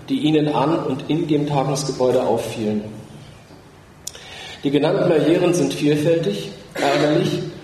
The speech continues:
und zum Teil auch gefährlich. Sie haben aber eines gemeinsam. Sie hätten bei der Errichtung des Gebäudes ohne wesentliche Mehrkosten vermieden werden können. Hätte man unter anderem Menschen mit Behinderung als zukünftige Nutzerinnen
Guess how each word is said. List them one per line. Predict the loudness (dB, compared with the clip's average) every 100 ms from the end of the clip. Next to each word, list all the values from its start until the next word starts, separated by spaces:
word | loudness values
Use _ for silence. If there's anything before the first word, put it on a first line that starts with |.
| -18 -20 -6
und | -2
zum | -2 0
Teil | 2 2
auch | 2
gefährlich. | 0 2 4 4 2 -2 -8 -14 -18 -20 -20 -20 -20 -20 -20 -20 -20 -4
Sie | 0
haben | 2 2
aber | 2 2 2
eines | 2 2 0
gemeinsam. | 0 2 2 2 0 -2 -6 -12 -16 -20 -12
Sie | -2 0
hätten | 0 2
bei | 2
der | 2 2
Errichtung | 2 2 0 0
des | -2 -2
Gebäudes | -2 0 2 2 0 -4 -8 -2
ohne | 2 2 2
wesentliche | 2 0 -2 -2 0
Mehrkosten | 0 0 0 -4 -4 -6
vermieden | -4 -4 -2 -2 0
werden | 0 -2 -4
können. | -6 -8 -10 -16 -18 -20 -20 -20 -20 -20 -20 -20 -20 -20 -20 -20 -20 -4
Hätte | 0 4
man | 4
unter | 4 2 2
anderem | 2 2 4 2 2 -2 -2
Menschen | 0 2 0
mit | 0 0
Behinderung | 0 2 4 4 2
als | 0 -2
zukünftige | -2 -2 2 2
Nutzerinnen | 4 2 0 2 2 2 0